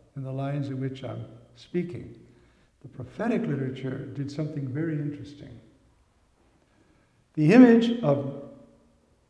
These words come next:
man and wife imaging God and the people was used almost always, but not totally, to excoriate Israel for infidelity.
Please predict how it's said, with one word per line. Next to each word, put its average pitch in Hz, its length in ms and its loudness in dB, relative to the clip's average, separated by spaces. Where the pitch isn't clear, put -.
man 208 300 6
and 208 160 2
wife 175 340 2
imaging 185 760 0
God 208 680 6
and 165 160 2
the 156 60 0
people - 680 -8
was 151 180 -2
used 214 640 -2
almost 190 360 2
always, 165 480 4
but 160 160 -2
not 160 220 -4
totally, 135 420 -2
to 160 280 2
excoriate 196 640 2
Israel 185 380 2
for 175 160 0
infidelity. 160 800 -2